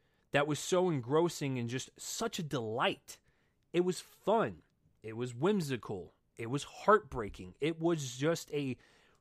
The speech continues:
real slice of life that we got to experience because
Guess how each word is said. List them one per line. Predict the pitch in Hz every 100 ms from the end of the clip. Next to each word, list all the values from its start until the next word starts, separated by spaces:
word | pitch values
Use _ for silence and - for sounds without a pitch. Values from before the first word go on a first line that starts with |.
| -
real | 127 151 240 269 240
slice | 220 - - 185 190 -
of | 170 135
life | 117 123 160 175 - - - _ _ _ _ _ _ -
that | 143 120
we | 123 185 196 165
got | 143 151 -
to | 151
experience | 127 - - - - 208 208 104 - -
because | - 131 - 208 220 151 110 -